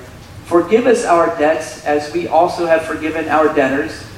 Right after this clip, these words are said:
And lead us not into temptation, but deliver us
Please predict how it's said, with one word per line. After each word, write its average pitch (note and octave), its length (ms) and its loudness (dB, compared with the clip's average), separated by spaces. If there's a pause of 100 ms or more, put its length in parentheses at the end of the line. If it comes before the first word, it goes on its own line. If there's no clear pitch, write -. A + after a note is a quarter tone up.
(320)
And D3+ 300 2
lead A3 220 6
us C3+ 340 0
not F3 240 2
into A#3 240 -4
temptation, D#3 840 -6 (480)
but D3+ 200 0
deliver D#3 500 2
us - 380 -8